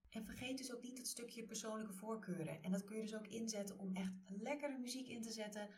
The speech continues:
waar je blij van wordt. Begin met Happy van Pharrell Williams. En zet die dan even lekker aan bij de start van een focustijdblok, zodat je goed in die energie zit, er zin in hebt. En ga dan over op muziek dat ondersteunend is aan jouw focus. Muziek waardoor je dus in die enorme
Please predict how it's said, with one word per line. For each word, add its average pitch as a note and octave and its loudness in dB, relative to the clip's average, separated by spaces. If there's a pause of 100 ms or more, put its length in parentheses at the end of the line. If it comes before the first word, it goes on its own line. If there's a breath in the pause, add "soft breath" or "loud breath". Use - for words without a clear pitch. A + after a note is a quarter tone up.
(180 loud breath)
waar B3 6
je C4 6
blij A#3 8
van A3 0
wordt. G#3 0
Begin B3 2
met A#3+ 2
Happy A#3 2
van A3 2
Pharrell G#3 4
Williams. F#3+ 12 (720 loud breath)
En F#3+ 6
zet A#3+ 8
die C4+ 2
dan A3+ 2
even G#3 0
lekker G#3+ 2
aan F#3+ 6
bij F#3 8
de F3+ 4
start C#4+ 2
van D4 0
een C#4+ -2
focustijdblok, C4 0
zodat G3 -2
je F#3+ -2
goed B3+ -2
in A#3 0
die A3+ 0
energie G#3 4
zit, G3+ 2
er F#3+ 4
zin G3 4
in F#3+ 6
hebt. F#3+ 10 (320 loud breath)
En F#3 4
ga F#3+ 8
dan G3+ 6
over F#3+ 6
op F#3+ 4
muziek F#3 8
dat F3+ 2
ondersteunend F3 4
is - 0
aan D3+ 0
jouw D3 0
focus. - -4
Muziek G3 4 (180)
waardoor F3+ 6
je E3 0
dus - -2
in F#3 4
die E3 0
enorme G3+ 2